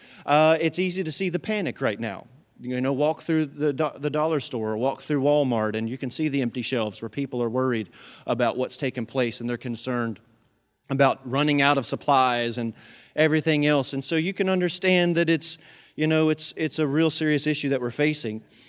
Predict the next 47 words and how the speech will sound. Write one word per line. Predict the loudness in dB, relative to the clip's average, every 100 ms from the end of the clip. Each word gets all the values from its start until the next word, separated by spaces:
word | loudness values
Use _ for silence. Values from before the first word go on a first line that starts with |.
| -12
So | 4 8
as | 8
a | 6
believer, | 6 6 6 4
what | 4
do | 4
we | 2
do? | 2 0
What's | 0 -2
the | -2
approach | 0 -2 -2
that | -6
we | -4
take? | -4 -2
Are |
we | -2
defiant? | -2 -4 -2 -2 -2 -4 -8 -20 -20 _ _ _ _ _ _ _ -2
Well, | 0 2
for | 2
me | 0 4 4 4 0 2
as | 4 4
a | 4
believer, | 4 4 4 2 -2 -6 _ _ -2
not | -2 0
just | 0 0
as | 0
a |
pastor, | 0 0 0 -2 -4
but | 2
as | 2 2
a |
believer, | 0 0 -2 -2 -6 -8 -16 _
I | -2 0
stay | 0 0
balanced. | 0 0 -4 -10 -16 -18 _ _ _ _ _
That's | -8 -2
the | 2
way | 4
I | 4
was | 2 -2
raised. | 2 4 4 2 -6 -10 -4
I, | 0 0 0
I | -2 -4
try | -4 0 0
to | 0
stay | 0 0 0 -2
unmoved | -4 -2 0 2 0 -2